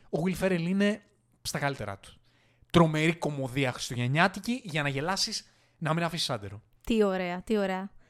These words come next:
Speaker 2: Ε, όσους, όλους όσους έχεις πει, θέλω να τους δω.
Speaker 1: Ναι.
Speaker 2: <laughs>
Speaker 1: Να τις δείτε. Must watch
Speaker 2: Βέβαια.
Speaker 1: γιορτές στο Elf. Ε, για τους λάτρεις της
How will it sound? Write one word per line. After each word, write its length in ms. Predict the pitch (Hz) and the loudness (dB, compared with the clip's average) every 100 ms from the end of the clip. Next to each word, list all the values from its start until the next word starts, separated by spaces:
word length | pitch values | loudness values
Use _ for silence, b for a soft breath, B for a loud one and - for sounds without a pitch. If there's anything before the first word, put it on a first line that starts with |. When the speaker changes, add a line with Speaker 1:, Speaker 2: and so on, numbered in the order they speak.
| _ | _
Speaker 2:
Ε, 120 | - - | -8 6
όσους, 400 | 294 - - 339 | 8 8 4 2
όλους 280 | - 285 302 | 6 6 6
όσους 160 | 302 - | 0 -2
έχεις 220 | 294 - | -6 -4
πει, 100 | 262 | 0
θέλω 220 | 320 302 | 2 2
να 60 | 285 | 2
τους 140 | 254 | 2
δω. 240 | 240 214 202 | 0 0 0
Speaker 1:
Ναι. 340 | 151 127 110 - 175 294 - | 0 0 -2 -6 6 6 8
Speaker 2:
<laughs> 340 | 320 294 _ | 4 4 _
Speaker 1:
Να 160 | 214 214 | -2 -2
τις 140 | 208 | 0
δείτε. 280 | 233 160 98 - _ _ - 165 | -4 -6 -10 -16 _ _ -2 4
Must 80 | 214 | 6
watch 40 | |
Speaker 2:
Βέβαια. 260 | 220 220 196 | 8 6 8
Speaker 1:
γιορτές 220 | 180 220 | 6 6
στο 120 | 190 226 | 8 8
Elf. 300 | 175 - - _ _ _ _ | 6 -2 -12 _ _ _ _
Ε, 200 | 190 185 | -2 -2
για 240 | 185 143 160 | 0 2 4
τους 120 | 151 | 4
λάτρεις 320 | 220 233 - | 0 0 -6
της 180 | - | -6